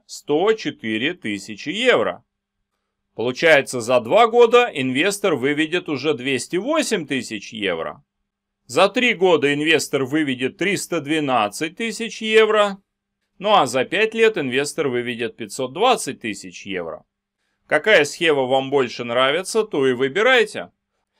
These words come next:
Если сумма вашей инвестиции больше, чем сто тысяч, или меньше, чем сто тысяч, это не страшно.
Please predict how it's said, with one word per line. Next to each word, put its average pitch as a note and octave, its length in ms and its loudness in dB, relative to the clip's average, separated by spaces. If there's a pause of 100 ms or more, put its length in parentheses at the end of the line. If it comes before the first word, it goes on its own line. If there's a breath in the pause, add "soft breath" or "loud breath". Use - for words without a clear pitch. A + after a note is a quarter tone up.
(220)
Если E3+ 280 0
сумма G3 360 2
вашей E3+ 320 4
инвестиции D3 640 -4
больше, G3+ 480 4
чем F3 240 -2
сто D3 220 -4
тысяч, B2+ 460 -8
или B2 200 -4
меньше, G3+ 460 -4
чем E3+ 220 -6
сто D3+ 200 -8
тысяч, C3+ 440 -8
это E3 240 -2
не B2 140 -4
страшно. B2+ 640 -2